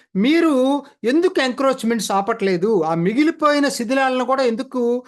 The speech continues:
ఏ, కాపాడటం లేదు, కాబట్టి మమ్మల్ని చ-, మమ్మల్ని చంపే-, చంపైన చంపడం కానీ మేము ఆగం, మేము వెళ్ళిపోతామని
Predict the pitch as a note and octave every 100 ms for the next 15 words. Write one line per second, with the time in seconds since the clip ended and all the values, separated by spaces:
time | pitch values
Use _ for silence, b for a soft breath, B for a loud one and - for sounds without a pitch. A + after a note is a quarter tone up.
0 | b b A3+ A#3 G#3+ G#3+ G3 F3+ - A#3+
1 | B3+ A3 G#3 G3 E3+ E3 A#3+ D#3+ - b
2 | b _ G3+ C4 C#4 B3+ A3 G3+ F3+ G3+
3 | F#3+ G#3+ F#3 F#3 A#3 D#4+ D#4 B3+ A3+ B3
4 | C4 D#4+ D4 B3 B3 B3 C4 A#3 A3+ G#3
5 | D#3+ D#3+ A#3+ C4 B3 A#3 F#3+ A#3 - A3+
6 | A#3 G#3+ G3+